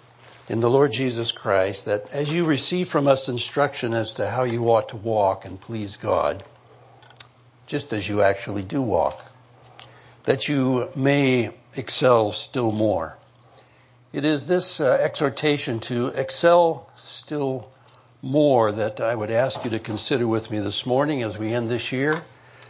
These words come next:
and look for, uh, another year in the service of our Lord, excelling still more. Many of you, uh, here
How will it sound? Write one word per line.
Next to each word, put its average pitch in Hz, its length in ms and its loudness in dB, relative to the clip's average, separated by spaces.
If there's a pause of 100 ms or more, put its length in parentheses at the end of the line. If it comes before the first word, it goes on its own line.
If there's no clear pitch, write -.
(180)
and 107 200 -8
look 123 200 -4
for, 110 360 -2
uh, 101 260 0 (100)
another 127 340 0
year 127 420 0 (520)
in 104 80 -6
the 101 100 -6
service 117 480 -4
of 107 140 -4
our 98 180 4
Lord, 120 440 2 (360)
excelling 117 640 0 (600)
still - 380 0
more. 110 420 4 (960)
Many 208 280 4
of 139 160 4
you, 156 320 2
uh, 127 160 4
here 139 680 2